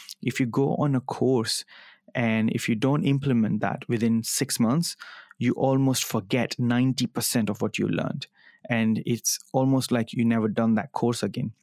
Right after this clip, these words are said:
And you will have to do, sorry, you'll have to do the course <laughs> again to, to learn everything back again.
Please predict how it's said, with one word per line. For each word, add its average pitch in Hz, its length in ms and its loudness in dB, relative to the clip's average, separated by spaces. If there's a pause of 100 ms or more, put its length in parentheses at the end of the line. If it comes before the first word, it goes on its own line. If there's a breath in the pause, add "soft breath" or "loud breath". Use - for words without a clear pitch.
(140)
And 117 140 0
you 117 100 4
will 117 100 2
have 120 200 -2
to 117 100 -2
do, 113 420 0
sorry, 110 240 0
you'll 113 180 2
have 120 120 -2
to 117 80 -2
do 113 120 2
the 110 80 -2
course 117 260 -2
<laughs> 110 100 0
again 123 360 0 (380 loud breath)
to, 120 360 4 (280)
to 117 520 4
learn 117 300 2
everything 117 360 0
back - 200 -4
again. 101 280 -2